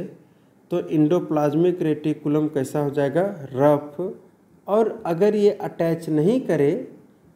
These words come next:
endoplasmic reticulum से, तो endoplasmic reticulum कैसा रहता है? Smooth। ठीक है, कौन attach करता है? राइबोसोम। और हम लोग क्या देखते हैं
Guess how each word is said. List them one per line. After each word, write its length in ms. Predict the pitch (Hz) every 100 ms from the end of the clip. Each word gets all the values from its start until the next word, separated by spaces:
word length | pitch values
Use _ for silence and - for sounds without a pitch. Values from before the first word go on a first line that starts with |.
| -
endoplasmic 800 | 135 147 143 139 135 131 135 135
reticulum 580 | 131 135 131 131 127 120
से, 220 | - 165 214 - - _ _ -
तो 80 | 147
endoplasmic 880 | 147 135 151 147 131 131 139 160 139
reticulum 560 | 131 139 131 135 135
कैसा 300 | 127 123 151
रहता 360 | 151 151 165 123
है? 60 |
Smooth। 580 | 113 - 117 110 110 - - _ _ _ _ _ _ _ _ -
ठीक 100 | 151
है, 100 | 202
कौन 240 | 202 156 151
attach 280 | 147 156
करता 280 | - 156 190
है? 60 | 196
राइबोसोम। 920 | 135 123 127 202 294 156 120 104 101 - _ _ _ _ _ -
और 140 | 185
हम 180 | 208 214
लोग 140 | 208 208
क्या 140 | 196
देखते 300 | 190 185 180
हैं 160 | 180